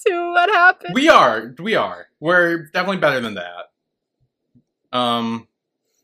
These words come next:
Speaker 2: but yeah, what do you think of this episode
Speaker 1: Oh, I'm having a
Speaker 2: overall?
Speaker 1: crisis now. Um, this episode, <laughs> this episode felt,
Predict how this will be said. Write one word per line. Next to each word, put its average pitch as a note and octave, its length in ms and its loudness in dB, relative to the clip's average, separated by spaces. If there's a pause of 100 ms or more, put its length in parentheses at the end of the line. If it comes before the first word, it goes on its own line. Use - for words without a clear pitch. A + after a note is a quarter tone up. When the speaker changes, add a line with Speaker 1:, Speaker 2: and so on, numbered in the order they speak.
(160)
Speaker 2:
but C4+ 80 -4
yeah, C#4+ 60 2
what B3+ 100 6
do E4 40 2
you F4 60 0
think F#4 200 -8
of - 60 -2
this - 80 -10
episode F#2+ 480 -8
Speaker 1:
Oh, C#4+ 280 0
I'm B3+ 100 -6
having A#3 200 -8
a - 40 -10
Speaker 2:
overall? - 120 -12
Speaker 1:
crisis D#4 380 -6
now. A#3+ 420 -4
Um, C4 460 -2 (460)
this G4+ 200 -4 (100)
episode, F#4+ 600 0 (840)
<laughs> - 840 -20
this G#4+ 220 0 (140)
episode G#4 520 -2 (200)
felt, D4+ 680 4